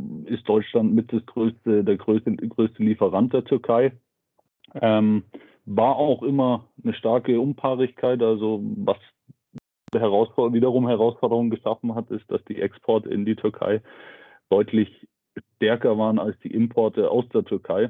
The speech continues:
Mittlerweile, beziehungsweise die letzten drei, vier Jahre, hat sich das Ganze komplett gedreht.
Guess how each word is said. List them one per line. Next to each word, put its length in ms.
Mittlerweile, 800
beziehungsweise 640
die 100
letzten 320
drei, 220
vier 180
Jahre, 340
hat 140
sich 160
das 160
Ganze 280
komplett 460
gedreht. 500